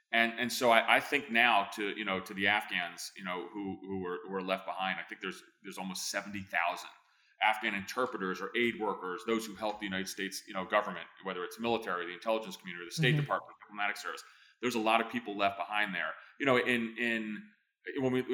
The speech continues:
Speaker 1: when we withdrew from Vietnam, we actually pulled out a hundred thirty thousand Vietnamese.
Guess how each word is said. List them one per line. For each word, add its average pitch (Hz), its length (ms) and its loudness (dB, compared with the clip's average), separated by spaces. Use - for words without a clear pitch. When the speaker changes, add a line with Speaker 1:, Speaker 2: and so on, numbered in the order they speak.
Speaker 1:
when 120 120 2
we 117 200 2
withdrew 120 260 6
from 120 180 -2
Vietnam, 117 520 4
we 131 100 4
actually 113 460 4
pulled 123 180 -2
out 104 140 2
a 92 60 2
hundred 113 420 -6
thirty 107 260 -4
thousand 90 440 0
Vietnamese. 90 520 -10